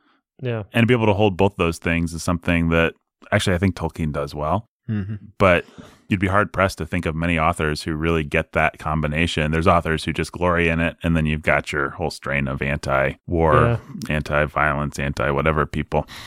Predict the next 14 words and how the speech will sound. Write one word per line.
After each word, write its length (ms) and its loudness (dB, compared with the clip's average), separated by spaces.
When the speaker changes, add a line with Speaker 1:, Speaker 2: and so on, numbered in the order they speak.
Speaker 3:
But 240 -2
Speaker 2:
Tolkien 380 0
may 120 6
come 240 2
a 60 4
little 220 2
closer 440 -2
on 120 -2
the 60 -2
side 280 -2
of 100 -6
glorying 560 -2
in 140 0
it. 160 -2